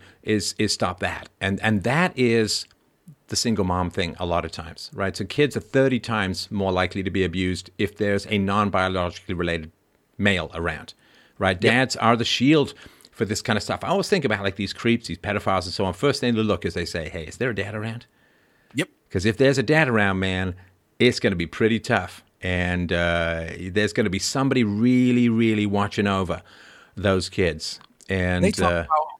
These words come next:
Speaker 2: homes, they talk about homes that are burglarized. I think it's three times more likely when a man is not in the home.
Speaker 1: Right, right.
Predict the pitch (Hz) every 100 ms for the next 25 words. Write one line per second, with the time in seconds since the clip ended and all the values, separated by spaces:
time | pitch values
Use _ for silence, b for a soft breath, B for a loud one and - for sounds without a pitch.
0 | - - 180 175 - - 185 214 214 202
1 | 156 160 190 185 156 131 - b b _
2 | 139 147 127 127 175 151 135 113 95 78
3 | 52 - - _ _ _ 127 135 165 156
4 | 151 - - 190 202 185 175 175 143 151
5 | 151 143 139 143 135 131 123 127 127 127
6 | 135 131 131 120 123 117 117 123 135 135
7 | 160 156 143 110 82 - - 82 78 -
8 | _ _ 95 95